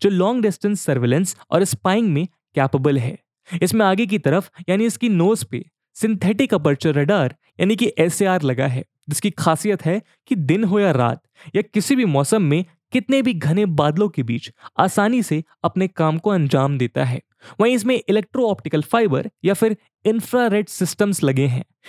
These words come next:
जिससे हाई definition picture और video capture किए जा सकते हैं। Boeing P eight Poseidon को मल्टी मिशन maritime यानी कि एमएमए aircraft के नाम से भी जाना जाता है।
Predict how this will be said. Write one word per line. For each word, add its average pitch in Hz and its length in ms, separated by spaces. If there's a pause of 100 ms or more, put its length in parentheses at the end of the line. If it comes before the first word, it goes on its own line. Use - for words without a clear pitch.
जिससे 202 220
हाई 202 260
definition 175 460
picture 156 480 (240)
और 170 120
video 165 320
capture 151 460
किए 139 220
जा 123 140
सकते 143 320
हैं। 127 180 (340)
Boeing 254 340 (100)
P 233 120
eight 254 160 (100)
Poseidon 196 480
को 214 220 (260)
मल्टी 214 360
मिशन 220 280
maritime 151 540 (240)
यानी 196 160
कि 233 200 (160)
एमएमए 208 300
aircraft 185 540
के 190 60
नाम 156 220
से 160 140
भी 190 120
जाना 143 240
जाता 123 320
है। 123 140